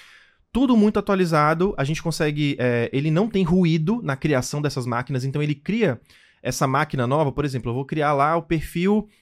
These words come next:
é, Marcelão zero um. Aí eu vou configurar qual sistema operacional que eu quero, então se é Mac O S, se é Windows,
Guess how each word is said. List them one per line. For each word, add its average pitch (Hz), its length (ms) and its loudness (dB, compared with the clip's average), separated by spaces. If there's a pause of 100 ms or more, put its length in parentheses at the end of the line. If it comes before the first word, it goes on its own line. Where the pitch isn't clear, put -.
é, 131 420 2
Marcelão 165 640 0
zero 170 320 4
um. 123 240 0 (320)
Aí 127 140 0
eu 123 40 2
vou 156 120 0
configurar 160 560 0
qual 208 160 -2
sistema 196 320 -2
operacional 156 580 0
que 175 80 -4
eu 175 60 -4
quero, 156 400 0
então 131 220 -4
se 127 120 -8
é 131 60 -4
Mac 120 240 -6
O 175 100 0
S, 139 680 -4
se 127 240 -6
é 120 260 -2
Windows, 151 800 -2